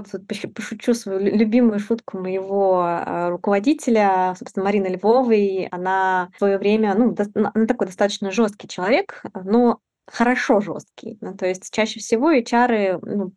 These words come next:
п-, по моей практике в, в I T-компаниях, это такие достаточно мягкие люди. Если к ним придут заказчики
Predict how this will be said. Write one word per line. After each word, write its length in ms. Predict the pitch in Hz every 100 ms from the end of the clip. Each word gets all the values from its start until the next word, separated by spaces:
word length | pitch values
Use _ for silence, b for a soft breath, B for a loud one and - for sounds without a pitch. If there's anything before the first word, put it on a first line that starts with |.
| _
п-, 100 | 202
по 80 | 202
моей 260 | 208 208 190
практике 800 | 190 196 - 185 - 180 175 175
в, 120 | 175 180
в 280 | 180 180
I 60 | 180
T-компаниях, 680 | 196 208 220 233 403 330 254
это 100 | 208
такие 280 | - - 202
достаточно 480 | 190 - 190 -
мягкие 420 | 202 202 208 208 240
люди. 240 | 339 302
Если 240 | 208 208
к 100 | 196 -
ним 180 | 208
придут 420 | 208 190 202 202 -
заказчики 840 | - 190 190 190 - 185 - 165 165